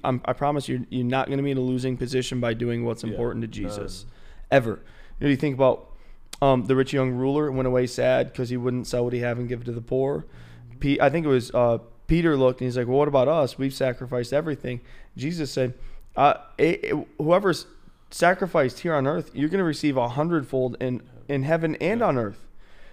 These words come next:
Speaker 1: You're not gonna miss out by doing what's important to Jesus.
Speaker 2: Exactly.
Speaker 1: Refuse to be fruitless.
Speaker 2: Mm-hmm.
Speaker 1: Make disciples. Get close to people. Increase the inheritance of Jesus, and you will win
Speaker 2: Yep.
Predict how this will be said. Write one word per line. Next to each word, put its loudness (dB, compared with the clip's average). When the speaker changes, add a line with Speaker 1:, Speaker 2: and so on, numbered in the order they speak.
Speaker 1:
You're 2
not 2
gonna 2
miss 2
out 4
by 4
doing 0
what's 0
important -4
to -6
Jesus. -10
Speaker 2:
Exactly. -20
Speaker 1:
Refuse 2
to -2
be 2
fruitless. -4
Speaker 2:
Mm-hmm. -18
Speaker 1:
Make 2
disciples. -6
Get 0
close 2
to -4
people. -6
Increase 2
the 0
inheritance 2
of -6
Jesus, -4
and -2
you 2
will 0
win -8
Speaker 2:
Yep. -12